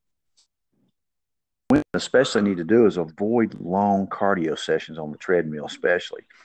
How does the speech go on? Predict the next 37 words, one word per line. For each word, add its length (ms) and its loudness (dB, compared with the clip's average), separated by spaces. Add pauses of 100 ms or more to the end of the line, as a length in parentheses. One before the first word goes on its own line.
(460)
And 120 0
what 140 2
they 120 2
need, 120 0
of 500 -12
course, 180 -10
is 220 -6 (380)
a 140 2
high 260 2
intensity 520 0
training 340 -2
for 140 -10
short 300 -2
periods 280 0
of 120 -12
time, 480 -6 (540)
maybe 320 -2
twenty 360 4
minutes 560 2 (320)
a 80 -10
day. 560 2
Start 320 -2
out 180 0
maybe 220 -2
three 240 -4
days 260 2
a 60 -4
week, 320 2
and 80 -4
then 140 -4 (360)
work 220 0
it 80 6
up 140 2
to 100 -2
every 280 2
day 260 4
where 380 2